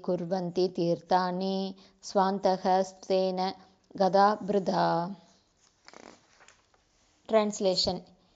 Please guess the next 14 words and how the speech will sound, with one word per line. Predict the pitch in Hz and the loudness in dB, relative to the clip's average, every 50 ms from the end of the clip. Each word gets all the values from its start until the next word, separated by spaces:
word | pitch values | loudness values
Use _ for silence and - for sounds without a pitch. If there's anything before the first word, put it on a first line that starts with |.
| _ _ - | _ _ 0
எம்பெருமானே, | - 220 226 247 254 269 285 285 302 277 247 226 208 196 190 202 202 190 - - - | 4 4 4 6 8 10 10 10 8 6 4 4 2 2 0 0 0 -2 -2 -4 -2
தங்களைப் | - 202 208 214 220 233 233 240 240 233 | -2 0 2 4 6 6 8 6 6 4
போன்ற | - 220 214 226 233 214 202 190 196 220 | 2 2 2 2 4 4 6 6 6 6
மேன்மையுள்ள | 220 196 196 202 214 226 233 233 233 233 226 226 240 254 269 233 | 4 0 -2 -2 0 0 2 2 2 2 2 2 2 2 4 4
பக்தர்கள் | 196 175 - - - 240 240 220 - - 175 175 202 214 - - - - _ _ | 4 2 2 2 4 6 6 6 6 4 2 2 2 0 -2 -8 -20 -20 _ _
புண்ணிய | - - 226 233 247 254 262 277 285 | -2 0 2 2 2 4 4 2 2
ஸ்தலங்களே | 277 - - 226 208 202 208 214 214 220 214 208 208 220 247 247 - | 2 4 4 6 6 6 2 2 4 4 4 6 6 4 4 2 2
சொரூபமாக | 214 190 185 196 208 208 214 214 202 202 202 202 202 - 254 | 2 4 4 4 4 6 4 4 4 4 2 2 2 0 2
விளங்குகின்றனர். | 233 202 190 185 185 - 202 175 175 170 160 160 160 156 160 160 151 - - _ _ _ _ _ _ _ _ _ _ _ _ _ _ _ _ _ _ _ _ _ _ _ _ _ _ _ _ _ _ _ _ _ - | 2 2 2 0 0 -2 -2 -2 -2 -2 -2 -2 -2 -2 -2 -6 -6 -8 -12 _ _ _ _ _ _ _ _ _ _ _ _ _ _ _ _ _ _ _ _ _ _ _ _ _ _ _ _ _ _ _ _ _ 6
பரமபுருஷரை | - 220 226 262 285 330 330 330 285 247 226 - - 214 190 180 185 196 226 220 - | 8 10 10 10 8 6 4 4 4 2 2 2 2 2 4 6 6 4 4 4 0
உங்களது | - 208 208 196 214 214 202 208 214 202 | -2 -2 2 4 4 6 6 4 4 4
இதயத்தில் | 202 196 202 226 240 247 247 247 - - 269 262 | 4 4 4 4 4 4 2 2 2 0 2 2
ஏந்தி | 226 202 196 196 208 220 233 247 | 4 4 4 4 2 0 -2 -2
செல்வதால் | 233 - 208 185 185 185 196 180 165 180 170 180 202 208 | 0 2 2 2 4 4 2 2 4 4 4 4 2 0